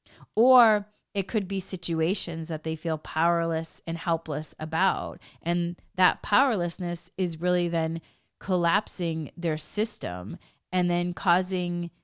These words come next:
then, in terms of the ripple effect, outwardly into their energy field and drawing into them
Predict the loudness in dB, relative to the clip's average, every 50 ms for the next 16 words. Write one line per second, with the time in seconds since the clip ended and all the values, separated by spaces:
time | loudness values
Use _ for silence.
0 | _ _ -4 -2 0 0 0 0 -2 -4 -4 -4 -4 -4 -2 -2 -4 -4 -2 -2
1 | -2 -2 -2 -2 -2 -4 -4 -4 -4 -4 -4 -4 -2 -2 0 0 -2 -4 _ -16
2 | -10 _ 0 2 2 2 2 0 -2 0 -2 -2 -2 -2 -4 -6 -6 -4 -4 -4
3 | -4 -2 -4 -4 -4 -2 -2 0 0 0 -2 -2 -2 -4 -6 -6 -4 -4 -2 0
4 | 0 0 0 -2 -4 -4 -4 -4 -2 -2 0 0 2 2 2 0 0 -4 -4 -2
5 | -2 0 0 -2 -2 -2 -2 -2 0 -2 -2 -4 -4